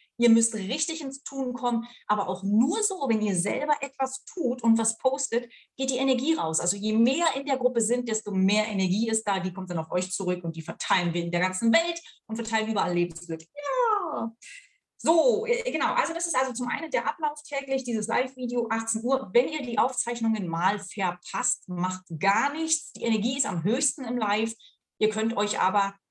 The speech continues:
auch immer jederzeit diese Aufzeichnung angucken. Wichtig ist, dass ihr es euch anguckt und die Übungen macht.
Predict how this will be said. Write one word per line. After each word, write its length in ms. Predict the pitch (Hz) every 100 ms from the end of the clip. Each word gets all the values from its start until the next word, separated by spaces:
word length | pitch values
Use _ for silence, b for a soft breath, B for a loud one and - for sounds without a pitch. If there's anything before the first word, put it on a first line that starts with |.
| _ -
auch 260 | 180 185 -
immer 340 | 233 233 196
jederzeit 580 | 190 226 220 220 196 190
diese 300 | 185 165 -
Aufzeichnung 600 | 208 247 - 233 226 220
angucken. 460 | 196 196 226 214 185
Wichtig 320 | 320 330 -
ist, 240 | 269 -
dass 140 | 233 202
ihr 80 |
es 120 | 190 170
euch 200 | 170 220
anguckt 420 | 262 269 269 -
und 100 | 220
die 160 | 202 226
Übungen 320 | 208 185 156
macht. 220 | 139 -